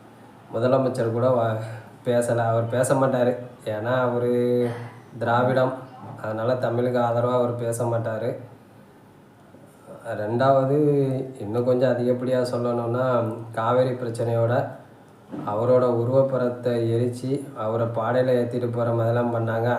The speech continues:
அதுக்கே அவர் கோவப்படல. அதனால திராவிடர்கள் தமிழுக்காக எப்பவும் குரல் கொடுக்க மாட்டாங்க.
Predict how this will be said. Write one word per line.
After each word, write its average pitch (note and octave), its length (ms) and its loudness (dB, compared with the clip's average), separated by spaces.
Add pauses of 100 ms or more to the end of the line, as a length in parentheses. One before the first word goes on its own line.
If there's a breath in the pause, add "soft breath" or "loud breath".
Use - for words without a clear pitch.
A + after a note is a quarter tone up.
அதுக்கே A2+ 240 -4
அவர் A#2+ 320 2
கோவப்படல. A2+ 680 0 (1900)
அதனால A#2 680 2 (1160)
திராவிடர்கள் B2+ 800 4 (240)
தமிழுக்காக A#2+ 640 4
எப்பவும் A#2+ 280 0
குரல் A#2 320 0
கொடுக்க A#2 240 0
மாட்டாங்க. G#2+ 580 -2